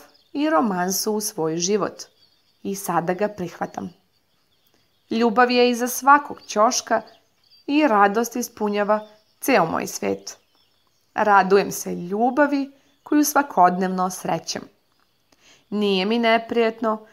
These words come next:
da se gledam u ogledalu i govorim: „Volim te.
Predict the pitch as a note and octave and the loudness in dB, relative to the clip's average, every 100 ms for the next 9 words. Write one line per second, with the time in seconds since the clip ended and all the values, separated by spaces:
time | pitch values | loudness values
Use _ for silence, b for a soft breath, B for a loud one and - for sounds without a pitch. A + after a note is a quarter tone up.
0 | b - C#4 D4 B3 G#3+ G3+ G3+ G3 D#3+ | b -4 -2 -2 0 4 4 4 0 0
1 | - F3 G3 G#3+ B3 C4 C#4 C#4 _ - | -8 -4 0 2 2 2 0 -2 _ -8
2 | C#4 A#3+ F3+ E3+ F3 E3+ F3+ _ _ _ | -6 -2 0 2 0 -4 -10 _ _ _
3 | _ _ F#3 F#3 G3 G3 F3+ - | _ _ -6 4 4 4 -2 -6